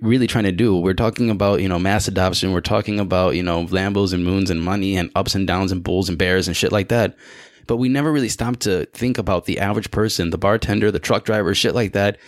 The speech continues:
things that happen in their day-to-day life that crypto actually could make their lives better. We have, and we don't frame it in that way. And I, so I really want to put that out to say, "Look, this is some shitty things that happened to me. And if crypto was there, it might not have been so shitty."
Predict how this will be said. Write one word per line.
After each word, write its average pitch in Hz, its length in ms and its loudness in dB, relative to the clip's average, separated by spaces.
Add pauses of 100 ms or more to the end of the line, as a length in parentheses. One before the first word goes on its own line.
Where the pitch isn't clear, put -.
(160)
things 156 180 0
that 135 60 0
happen 120 260 0
in 110 60 0
their 85 120 0
day-to-day 101 640 0
life 92 460 0
that 98 340 -2
crypto - 480 -2
actually 113 320 -2
could 107 100 -2
make 127 180 0
their - 120 0
lives 127 320 -2
better. - 400 0 (260)
We 120 240 0
have, 143 140 -2 (100)
and 135 140 2
we 131 60 4
don't 165 140 0
frame 147 300 0
it 113 80 0
in 104 100 -2
that 92 160 -2
way. 80 220 0
And 92 100 -2
I, 117 140 0
so 131 140 0
I - 20 2
really 143 180 2
want 139 140 0
to 135 60 -2
put 131 120 -2
that 110 120 0
out 110 100 0
to 110 80 -4
say, 98 280 0 (300)
"Look, 131 300 -2 (200)
this 147 280 0
is 156 120 2
some 95 160 0
shitty 127 360 0
things 117 200 0
that 98 100 0
happened 101 300 0
to 87 60 -4
me. - 220 -10 (440)
And 98 280 0 (240)
if - 260 0
crypto 156 280 -2
was 143 160 -2
there, 117 400 0 (200)
it 113 100 0
might 117 180 0
not 113 140 2
have 92 140 -4
been 95 160 0
so 90 200 0
shitty." - 420 -2